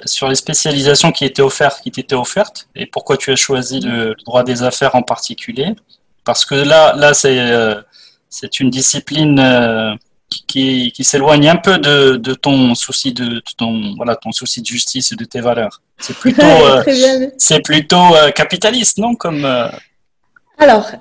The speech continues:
Speaker 2: euh, c'est une, c'est une excellente question, et là, tu touches du doigt un, vraiment un dilemme. Euh, initialement, quand je me suis orientée vers les études de droit, c'était pas pour faire du droit des affaires.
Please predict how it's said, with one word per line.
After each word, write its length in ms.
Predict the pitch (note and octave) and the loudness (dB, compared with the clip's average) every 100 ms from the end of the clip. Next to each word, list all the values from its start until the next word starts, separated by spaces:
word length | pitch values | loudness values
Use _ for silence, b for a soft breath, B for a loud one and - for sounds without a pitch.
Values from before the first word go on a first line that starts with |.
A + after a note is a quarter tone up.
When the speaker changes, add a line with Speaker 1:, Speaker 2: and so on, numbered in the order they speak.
| - | 2
Speaker 2:
euh, 220 | B3 A#3+ A#3 | 6 6 4
c'est 80 | D#4 | 2
une, 100 | A#3+ B3+ | 0 -4
c'est 160 | - C#4+ | 0 2
une 120 | C#4 | 2
excellente 360 | C#4 D4 C4+ B3 | 0 -2 -4 -4
question, 320 | A#3+ - D4 | -6 -4 -4
et 60 | |
là, 140 | A#3+ A#3 | -2 -4
tu 160 | - | -10
touches 220 | G#3 A#3+ A3+ | -8 -6 -6
du 120 | G#3 | -6
doigt 320 | G#3 A3+ A3+ | -6 -4 -6
un, 280 | F#3+ F#3+ F3+ F3 F#3 _ - - | -6 -8 -10 -14 -18 _ -20 -10
vraiment 220 | G#3 A3+ | -4 0
un 80 | A#3 | 2
dilemme. 520 | G3 G#3 G3+ F#3+ F#3 B B B - | 0 -2 -2 -4 -10 B B B -10
Euh, 540 | G3 F#3 F#3 F3+ F3+ A3+ - | -6 -2 -2 -4 -6 -10 2
initialement, 440 | A#3 A#3 A#3+ B3 | 2 4 2 2
quand 140 | A#3+ | -2
je 100 | G#3 | -4
me 80 | G3+ | -4
suis 140 | F#3+ A3 | -4 -4
orientée 300 | G#3 G3 A3 | -4 -2 -2
vers 160 | G3+ | -2
les 140 | F#3+ F#3+ | -2 -4
études 200 | G3 G3 | -4 -4
de 60 | |
droit, 180 | F#3 G#3 | -4 -4
c'était 160 | G#3 F3+ | -6 -8
pas 160 | G3+ | -10
pour 160 | F#3+ F3+ | -12 -14
faire 160 | F#3 | -12
du 80 | F3 | -10
droit 200 | F3 F3 | -10 -8
des 160 | E3+ E3 | -8 -8
affaires. 340 | D#3+ _ - | -10 _ -20